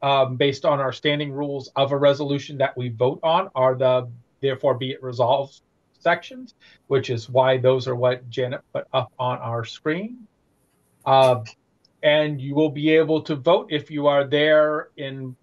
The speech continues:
person, um, and you're a delegate, a voting delegate,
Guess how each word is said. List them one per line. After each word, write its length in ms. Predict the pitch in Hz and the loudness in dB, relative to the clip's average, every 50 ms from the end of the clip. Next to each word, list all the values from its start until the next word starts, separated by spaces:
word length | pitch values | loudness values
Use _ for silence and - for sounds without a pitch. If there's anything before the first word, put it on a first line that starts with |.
| _ _ _ _ _ - | _ _ _ _ _ 2
person, 560 | 240 262 - - - 320 320 330 339 339 320 - _ _ _ _ _ - | 2 2 2 2 -2 -2 -2 -2 -6 -10 -14 -16 _ _ _ _ _ -2
um, 560 | 139 139 139 135 131 127 127 123 123 123 117 113 - _ - | 2 2 4 4 4 4 2 0 -2 -8 -10 -12 -12 _ 0
and 240 | 165 160 151 139 120 | 2 2 2 2 0
you're 280 | 139 147 143 135 139 - | -4 -4 -4 -4 -6 -4
a 100 | - 135 | -4 -2
delegate, 560 | 127 113 143 135 135 135 123 139 131 127 - _ - | 0 2 2 2 2 2 2 0 0 0 0 _ -6
a 80 | 143 | -4
voting 280 | 127 135 131 127 131 131 | 0 0 0 0 -2 -2
delegate, 480 | 131 123 127 127 120 120 127 127 117 | -2 -2 -2 -2 -4 -4 -4 -6 -6